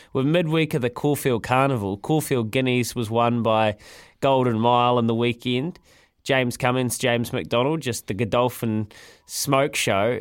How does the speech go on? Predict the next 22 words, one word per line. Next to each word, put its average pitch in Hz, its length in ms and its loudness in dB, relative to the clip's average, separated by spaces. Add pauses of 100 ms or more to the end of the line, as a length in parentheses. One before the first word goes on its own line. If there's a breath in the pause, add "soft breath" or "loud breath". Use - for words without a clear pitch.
(120)
Uh, 123 400 0
thousand 151 560 0
guineas 139 320 0
tomorrow, 139 640 2
lickety 156 400 -2
split. - 560 -2
The 139 80 -4
Kiwi, 175 640 0 (200)
she - 180 -2
should 214 260 0
be 151 140 2
favourite. 151 460 0
She's - 260 -4
second 170 320 -2
favourite. 113 460 0 (100)
I 151 180 2
think 147 200 0
she's 120 180 -4
a 117 40 -2
good 101 280 -4
bet, 123 320 -2
genuinely. 123 720 -2